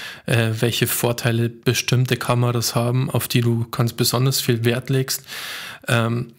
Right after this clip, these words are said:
in meinem Fall damals war's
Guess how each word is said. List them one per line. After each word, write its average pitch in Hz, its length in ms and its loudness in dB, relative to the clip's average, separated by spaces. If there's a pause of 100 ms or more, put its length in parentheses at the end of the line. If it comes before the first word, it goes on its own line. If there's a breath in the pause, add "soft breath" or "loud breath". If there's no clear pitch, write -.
(960)
in 120 380 2
meinem 131 420 2
Fall 123 460 0
damals 135 920 0
war's 123 1000 0